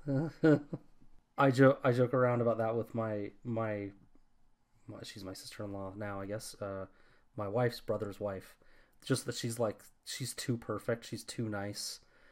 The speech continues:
She's gorgeous. She's, you know, all these things, but she's just, like, too nice. And, <laughs> and her brother once pulled me aside. He's like, "No, man, she can be mean."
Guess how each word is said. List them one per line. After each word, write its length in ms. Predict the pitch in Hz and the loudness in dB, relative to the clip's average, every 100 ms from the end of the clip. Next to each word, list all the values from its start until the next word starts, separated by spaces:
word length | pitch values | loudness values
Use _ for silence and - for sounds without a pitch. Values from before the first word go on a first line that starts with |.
| _ | _
She's 260 | - 123 - - - | -12 -10 -10 -12 -10
gorgeous. 600 | 139 113 110 101 110 101 - | 2 4 4 2 -2 -2 -4
She's, 400 | - 107 104 127 | -4 -4 -6 -6
you 100 | 113 | -6
know, 120 | 98 | -4
all 100 | 104 | -4
these 180 | 104 - | -6 -6
things, 240 | 107 98 | -6 -6
but 140 | - - | -10 -10
she's 220 | 110 - | -10 -8
just, 180 | 107 - | -6 -4
like, 260 | 101 - - - - - - - - - - - 131 | -6 -8 -18 -20 -20 -18 -18 -20 -20 -20 -20 -20 -10
too 160 | - 120 | -2 0
nice. 380 | 104 101 117 | 0 -2 -4
And, 520 | 110 113 - 127 120 123 | -6 -6 -8 -10 -12 -8
<laughs> 60 | - | -4
and 160 | 127 117 - - - - - - - - | -4 -6 -12 -20 -20 -20 -20 -16 -14 0
her 80 | - | 4
brother 320 | 120 123 117 | 8 8 8
once 220 | 113 110 - | 4 0 -2
pulled 200 | - 110 | -2 -2
me 60 | |
aside. 180 | 98 107 | 0 0
He's 80 | 107 | 0
like, 120 | 113 - _ - | -2 -6 _ -10
"No, 140 | 135 - - _ | -8 -8 -18 _
man, 200 | 123 110 | -10 -8
she 160 | - 135 | -10 -12
can 160 | 139 | -8
be 180 | 127 113 98 | -6 -6 -4
mean." 300 | 101 98 | -4 -4